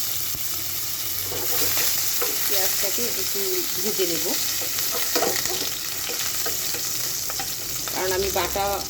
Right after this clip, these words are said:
মশলা দিয়ে রান্না করবো এটা। পেঁয়াজটা একটু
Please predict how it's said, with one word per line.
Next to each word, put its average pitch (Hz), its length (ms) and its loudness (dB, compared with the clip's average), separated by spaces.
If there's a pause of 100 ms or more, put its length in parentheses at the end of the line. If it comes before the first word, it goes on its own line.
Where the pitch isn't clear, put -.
(120)
মশলা 185 300 0
দিয়ে 185 160 2
রান্না 156 220 -2
করবো 151 280 -6
এটা। 139 200 -4 (4000)
পেঁয়াজটা 214 360 2
একটু 214 540 2